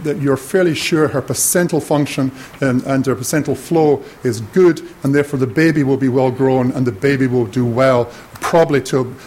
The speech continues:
uh, uh, it may up to about thirty-two to thirty-four weeks, and that could give you that window. If a uterine Doppler is abnormal,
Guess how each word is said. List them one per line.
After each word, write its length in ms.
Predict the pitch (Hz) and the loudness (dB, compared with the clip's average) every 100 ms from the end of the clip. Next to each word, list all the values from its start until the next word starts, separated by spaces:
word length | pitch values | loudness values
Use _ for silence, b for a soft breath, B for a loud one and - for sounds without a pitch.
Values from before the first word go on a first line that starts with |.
| B | B
uh, 160 | 131 127 127 | 0 0 0
uh, 120 | 131 | -2
it 140 | 135 135 | -2 -2
may 240 | 131 147 | 0 2
up 160 | 147 151 | 2 0
to 100 | 139 | -2
about 160 | 143 | -2
thirty-two 420 | - 143 - - | -2 -4 -4 -6
to 120 | 135 135 | -6 -4
thirty-four 500 | 139 131 120 131 120 | -4 -4 -4 0 2
weeks, 340 | 123 - - | 0 -2 -6
and 100 | 127 | -2
that 180 | 143 - | -2 -4
could 180 | 175 135 | -4 0
give 160 | 147 | 0
you 80 | 131 | 0
that 200 | 127 127 | -2 -2
window. 380 | 123 131 117 107 - B | 0 0 -2 -6 -8 B
If 100 | 131 | 0
a 40 | |
uterine 420 | 156 190 190 151 139 | 2 2 2 0 2
Doppler 320 | 156 156 143 | 2 2 0
is 160 | 120 | 2
abnormal, 720 | 131 113 127 175 202 135 120 | 0 2 2 4 4 4 0